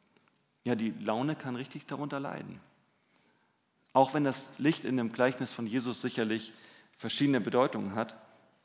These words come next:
dann ist das durchaus eine der Bedeutungen. Also der Mensch braucht Licht zum Leben und wir brauchen auch Licht, um, äh, für, für gute Laune. Aber die Frage ist, wo bekomme ich dieses Licht her?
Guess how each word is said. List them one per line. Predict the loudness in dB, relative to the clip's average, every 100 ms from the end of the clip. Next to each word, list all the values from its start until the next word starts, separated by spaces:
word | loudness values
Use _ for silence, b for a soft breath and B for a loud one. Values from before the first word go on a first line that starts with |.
| _ _ _ _ -6
dann | -2 0
ist | 0
das | -4 0
durchaus | 0 2 0 0
eine | -2 -2
der | -2 -4
Bedeutungen. | -4 -4 -4 -6 -10 -10 -14 -8
Also | -2 0 0 -2 -8 -4
der | 0
Mensch | 2 2 0 -4
braucht | -4 -4 -4
Licht | -8 -8
zum | -6 -2
Leben | -2 -4 -6 B B B B -2
und | 0 4
wir | 2
brauchen | 2 0 2
auch | 2 2 2 -2
Licht, | -2 -4 -18 -20 _
um, | 0 2 2 -2 -10 -20 -10
äh, | -4 -2
für, | -4 0 0 0 -6
für | -4 -2
gute | -2 -2
Laune. | -2 -2 -4 -12 -20 B B B B B B _ _ 2
Aber | 4
die | 2
Frage | 0 2 2 0
ist, | -4 -6 -12 -20 _ _ _ _ _ _ _ _ _ -20 B B B B -2
wo | 0
bekomme | 2 0 -2
ich |
dieses | -2 -6 -6
Licht | -10 -10 -8
her? | -8 -10